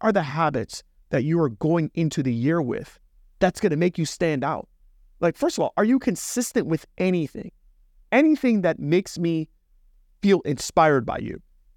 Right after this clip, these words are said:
What are you showing up for every single day?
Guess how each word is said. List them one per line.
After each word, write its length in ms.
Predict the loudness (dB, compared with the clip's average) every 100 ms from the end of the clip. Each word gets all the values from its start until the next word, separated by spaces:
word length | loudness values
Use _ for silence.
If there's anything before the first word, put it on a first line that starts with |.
| _ _ _ _ _
What 200 | 2 4
are 60 | 4
you 140 | 2
showing 420 | 0 0 0 2
up 160 | 0 -2
for 380 | -4 -6 -6 -8 _ _ _ _ _ _ 0
every 200 | 0 0
single 240 | -2 -2
day? 260 | -2 -6